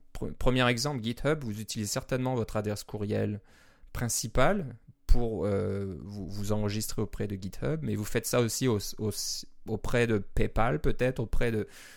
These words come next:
tout un tas de services. Et on a vu dernièrement que des personnes se faisaient voler, euh, leur, pas leur identité, mais quasiment leur identité, uniquement parce que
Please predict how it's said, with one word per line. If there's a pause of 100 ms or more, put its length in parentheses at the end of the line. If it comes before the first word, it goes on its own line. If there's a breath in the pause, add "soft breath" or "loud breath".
(160 loud breath)
tout
un
tas
de
services. (680 loud breath)
Et
on
a
vu
dernièrement
que
des
personnes
se
faisaient
voler,
euh, (420)
leur, (420)
pas
leur
identité,
mais (100)
quasiment
leur
identité, (600 soft breath)
uniquement
parce
que